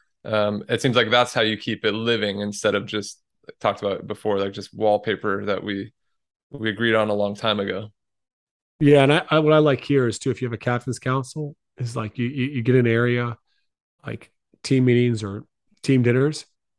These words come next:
Speaker 2: "Hey, Billy, you're, as a captain, you're responsible for that area. You're responsible for that area." And then you kinda delegate captains, not just players, but you start to delegate them areas of focus. And, um, that, then, then they become, like,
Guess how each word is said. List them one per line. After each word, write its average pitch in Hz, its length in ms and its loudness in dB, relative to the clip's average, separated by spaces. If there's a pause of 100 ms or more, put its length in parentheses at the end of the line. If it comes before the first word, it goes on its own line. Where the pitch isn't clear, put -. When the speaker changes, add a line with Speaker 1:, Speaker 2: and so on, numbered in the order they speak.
(380)
Speaker 2:
"Hey, 113 320 -4 (280)
Billy, 127 280 2
you're, 127 260 -2 (160)
as 107 160 -6
a 110 40 -8
captain, 143 500 -2
you're 135 200 6
responsible 113 520 0
for - 160 -10
that 107 100 -10
area. 113 300 -14 (920)
You're 123 180 6
responsible 113 560 2
for - 140 -12
that 110 120 -8
area." 117 200 -10
And 117 100 -4
then 113 80 0
you 113 100 0
kinda 120 200 -2
delegate 117 640 0 (140)
captains, 113 440 -6
not 117 160 -2
just - 220 -10
players, 143 320 -2
but 107 120 -10
you 107 60 -10
start 107 180 -6
to 107 60 -4
delegate 110 420 -4
them 107 200 -10
areas 110 300 0
of 101 80 -12
focus. 127 540 -8 (600)
And, 110 400 0
um, 104 460 -4 (380)
that, 120 240 -2
then, 113 160 0
then 113 160 0
they 110 140 2
become, 107 400 -4
like, 107 220 -12